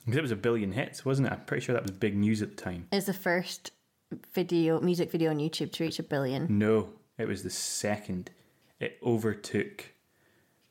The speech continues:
Speaker 1: um, Justin Bieber's Baby. Was that right? I think that was the most viewed.
Speaker 2: Music video?
Speaker 1: I think so.
Speaker 2: Okay, I thought it said it was the, the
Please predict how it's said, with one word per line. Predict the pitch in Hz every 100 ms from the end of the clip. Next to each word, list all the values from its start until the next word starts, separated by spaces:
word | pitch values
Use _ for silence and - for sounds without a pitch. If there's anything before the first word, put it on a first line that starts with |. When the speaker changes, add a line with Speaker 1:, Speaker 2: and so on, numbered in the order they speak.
| 107
Speaker 1:
um, | 95 92 92 92 92 92 92 -
Justin | 117 - 107 92
Bieber's | 101 98 98 92 92 - - - _ _ _ -
Baby. | 113 120 135 156 139
Was | 131
that | 139 -
right? | 147 160
I | -
think | 127 127 -
that | 120 117
was | 107
the |
most | 104 101 -
viewed. | 104 101 90 - - - - - _ _ _ _ _
Speaker 2:
Music | 226 311 302
video? | - 160 123 175 -
Speaker 1:
I | - -
think | 202 262 -
so. | - 277 330 320 -
Speaker 2:
Okay, | 254 -
I | 240
thought | 262 -
it | 196
said | 202 185
it |
was | 185 -
the, | 180 - -
the | - 175